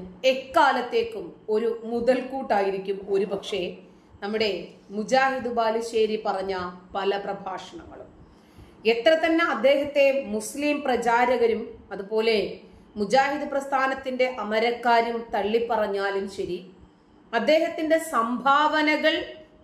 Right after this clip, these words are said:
വളരെ നല്ലത് തന്നെയായിരുന്നു. കാരണം മുസ്ലിം സമൂഹത്തെ ഒന്ന് ഇരുത്തി ചിന്തിപ്പിക്കാൻ അദ്ദേഹം ഒരുപാട് തീവ്രമായ ആശയങ്ങൾ പ്രചാരണം നടത്തിയിട്ടുണ്ട്. റമദാനുകളിലൊക്കെ ഉറങ്ങാതെ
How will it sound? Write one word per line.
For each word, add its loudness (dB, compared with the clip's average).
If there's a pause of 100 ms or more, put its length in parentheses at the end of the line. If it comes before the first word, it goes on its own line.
(120)
വളരെ 0
നല്ലത് -6
തന്നെയായിരുന്നു. -20 (800)
കാരണം 2 (1080)
മുസ്ലിം 4 (140)
സമൂഹത്തെ 4 (260)
ഒന്ന് -4 (140)
ഇരുത്തി -8 (100)
ചിന്തിപ്പിക്കാൻ -8 (1000)
അദ്ദേഹം 2 (200)
ഒരുപാട് 4 (160)
തീവ്രമായ -8 (160)
ആശയങ്ങൾ -8
പ്രചാരണം -8
നടത്തിയിട്ടുണ്ട്. -14 (920)
റമദാനുകളിലൊക്കെ 4 (680)
ഉറങ്ങാതെ 4